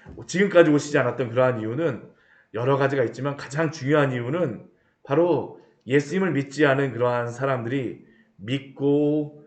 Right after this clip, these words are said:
회개할 수 있는 그러한 시간을 주시기 위함임을 우리는 기억해야 합니다.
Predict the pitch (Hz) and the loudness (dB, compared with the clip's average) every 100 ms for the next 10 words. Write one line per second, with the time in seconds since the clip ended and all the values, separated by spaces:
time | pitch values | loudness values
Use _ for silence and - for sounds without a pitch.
0 | _ _ _ 151 151 135 143 131 127 - | _ _ _ 0 0 2 0 2 -4 -4
1 | 127 117 120 107 113 110 - 135 127 147 | -8 -6 -6 -6 -6 -8 -10 -8 -4 -2
2 | 147 98 - - _ _ _ - 120 117 | -4 -6 -10 -20 _ _ _ -14 -12 -10
3 | - 165 151 113 117 110 123 156 104 - | -8 -6 -6 -4 -6 -6 -6 -4 -6 -10
4 | - _ 104 117 131 139 135 - _ _ | -20 _ -8 -4 0 -2 -4 -16 _ _
5 | _ - 117 127 123 135 107 85 85 - | _ -14 0 0 0 -4 -6 -10 -18 -20